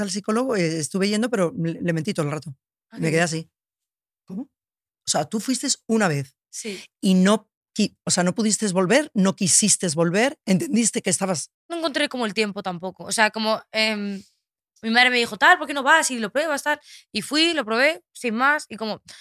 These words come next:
Speaker 2: al final nuestra vida es así, de que literalmente me llaman esta noche, que mañana tengo que estar en no sé dónde, la universidad y tal,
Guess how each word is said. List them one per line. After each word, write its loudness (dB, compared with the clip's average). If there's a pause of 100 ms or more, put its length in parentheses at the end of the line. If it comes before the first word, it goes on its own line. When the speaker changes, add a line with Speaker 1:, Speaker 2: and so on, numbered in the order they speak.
(220)
Speaker 2:
al 2
final 0
nuestra -2
vida 2
es 0
así, -2
de -2
que -6 (240)
literalmente -2
me -2
llaman 0
esta -4
noche, -2
que -10
mañana -4
tengo -8
que -16
estar -4
en -4
no -6
sé -4
dónde, -6 (520)
la 4
universidad 0
y -4
tal, 4